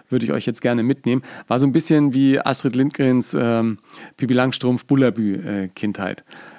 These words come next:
Kommt hier auch gleich vor. Kapitel heißt Heute hier, morgen wo. Ein Auszug. Ich bin ein Kind vom Land, auch wenn ich in Nürnberg geboren wurde. Die meiste Zeit lebten wir mit der Familie in kleinen Städten oder Dörfern, wie im fränkischen Hummeltal.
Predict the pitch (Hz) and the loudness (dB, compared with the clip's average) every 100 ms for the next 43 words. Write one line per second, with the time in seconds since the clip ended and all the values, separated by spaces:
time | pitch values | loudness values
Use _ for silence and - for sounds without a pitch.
0 | - 110 107 101 - - 92 - - - | -8 -6 -4 -4 -4 -8 -8 -8 -14 -14
1 | _ _ _ - 120 135 127 117 113 - | _ _ _ -8 -4 -2 0 0 -2 0
2 | 139 147 139 123 156 156 - - _ _ | 2 2 0 2 2 2 -4 -20 _ _
3 | 107 110 113 110 107 95 87 - _ _ | -2 2 2 0 -2 -4 -8 -12 _ _
4 | - 101 - - - - - _ _ _ | -10 -8 -8 -10 -14 -14 -20 _ _ _
5 | _ - - - - _ - 196 202 190 | _ -20 -20 -20 -20 _ 0 2 4 4
6 | 214 175 139 123 147 214 - 143 123 139 | 2 4 4 4 2 0 0 0 2 2
7 | 156 139 131 156 170 139 113 123 139 147 | 2 4 4 4 2 0 2 2 4 4
8 | 160 170 180 - 117 123 120 160 - 160 | 2 4 0 -2 -2 2 2 2 -2 -2
9 | 147 143 131 131 139 127 120 120 110 113 | 0 0 0 0 0 0 0 -2 -2 -2
10 | 120 127 110 - 104 110 113 - 107 110 | 0 0 -2 -2 -2 -2 -4 -4 -4 -4
11 | 98 95 95 101 - 90 92 92 - 107 | -4 -2 -2 -2 -4 -6 -4 -6 -2 -2
12 | 107 - 110 139 120 - 92 | -2 -6 0 2 2 -2 -8